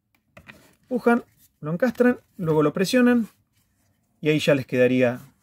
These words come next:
terminado. Ahora lo vamos a enchufar para probarlo y voy a hacerles unos, unos comentarios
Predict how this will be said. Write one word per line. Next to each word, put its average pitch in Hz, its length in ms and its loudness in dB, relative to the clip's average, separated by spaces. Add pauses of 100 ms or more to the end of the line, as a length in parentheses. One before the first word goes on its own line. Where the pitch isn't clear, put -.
(100)
terminado. 117 500 -4 (380)
Ahora 143 180 4
lo 139 120 2
vamos 147 360 -4
a 127 340 -4 (960)
enchufar 147 380 4
para 165 180 2
probarlo 214 560 2
y 156 240 -2
voy 147 120 -2
a 147 40 -2
hacerles 143 320 -6
unos, 135 160 -8 (120)
unos 147 200 -8
comentarios 139 800 -2